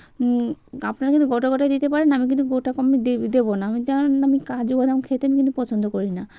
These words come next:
আমি কিংবা আমার মেয়েও কিন্তু কাজু বাদাম খায় না, আমন্ড খায় কিন্তু এটা খায় না। আহ, তার জন্য আমি এটা কিন্তু গুঁড়ো করে দেবো, যেন আমার মেয়ে বুঝতে না পারে যে আমি এখানে কাজু বাদাম দিয়েছি। কাজু বাদাম দিলে কিন্তু খাব-, খাবে না। দেখুন, দুধ কিন্তু আমার উতলে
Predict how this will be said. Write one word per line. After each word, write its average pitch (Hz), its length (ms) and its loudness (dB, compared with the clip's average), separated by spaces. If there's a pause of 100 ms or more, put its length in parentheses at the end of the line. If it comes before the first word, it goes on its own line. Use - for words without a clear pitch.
(560)
আমি 247 340 2
কিংবা 294 220 4
আমার 269 160 2
মেয়েও 269 240 4
কিন্তু 294 200 0
কাজু 240 260 -2
বাদাম 269 200 0
খায় 220 220 -4
না, 208 140 -4
আমন্ড 262 360 0
খায় 302 260 -2
কিন্তু 294 220 2
এটা 254 240 -2
খায় 185 220 -4
না। 190 100 -6
আহ, - 760 -6
তার 226 160 -2
জন্য 262 180 0
আমি 285 140 4
এটা 302 140 0
কিন্তু 302 160 2
গুঁড়ো 247 280 2
করে 226 180 2
দেবো, 208 220 -2
যেন 247 140 0
আমার 254 220 0
মেয়ে 262 180 2
বুঝতে 254 320 -4
না 269 140 0
পারে 277 240 -2
যে 302 100 -2
আমি 294 100 2
এখানে 302 180 2
কাজু 226 220 -2
বাদাম 202 280 0
দিয়েছি। 196 360 -8 (520)
কাজু 208 240 -4
বাদাম 240 300 0
দিলে 254 280 -2
কিন্তু 294 240 -2
খাব-, 220 400 -4
খাবে 214 300 -4
না। 208 120 -4
দেখুন, 233 340 0
দুধ 262 200 0
কিন্তু 269 240 2
আমার 269 220 2
উতলে 254 340 -2